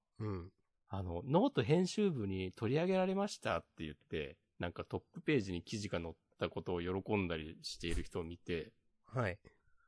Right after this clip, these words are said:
Speaker 2: ノート編集部になんか、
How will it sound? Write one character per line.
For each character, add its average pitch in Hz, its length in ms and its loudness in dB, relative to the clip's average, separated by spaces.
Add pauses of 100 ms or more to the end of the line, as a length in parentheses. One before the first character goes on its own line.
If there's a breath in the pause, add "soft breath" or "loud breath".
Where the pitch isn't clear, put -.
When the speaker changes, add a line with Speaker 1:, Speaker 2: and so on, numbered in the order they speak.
(1300 soft breath)
Speaker 2:
ノ 196 80 -2
ー - 20 -2 (180)
ト 107 140 2
編 110 260 4
集 104 360 0 (140)
部 90 140 -12 (680)
に 107 120 -4
な 113 120 4
ん 131 80 2
か、 131 60 -18